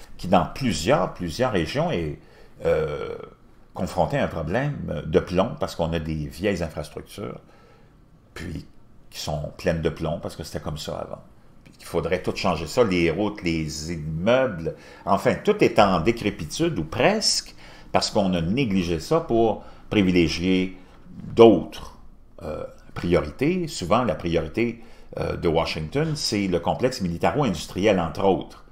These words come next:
et Wall Street. Donc, on envoie beaucoup d'argent à Wall Street, puis beaucoup d'argent au complexe militaro-industriel, puis on néglige les infrastructures, puis on néglige les Américains.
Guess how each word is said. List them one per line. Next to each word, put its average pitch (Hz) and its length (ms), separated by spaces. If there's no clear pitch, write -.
et 131 260
Wall 101 300
Street. 98 500
Donc, 85 280
on 80 360
envoie 90 300
beaucoup 117 180
d'argent 123 300
à 113 40
Wall 95 200
Street, 151 320
puis 92 120
beaucoup 92 200
d'argent 131 300
au 123 60
complexe 110 400
militaro-industriel, 95 880
puis 107 100
on 95 60
néglige 90 720
les 82 160
infrastructures, 92 540
puis - 80
on 104 60
néglige 92 340
les 85 140
Américains. 80 540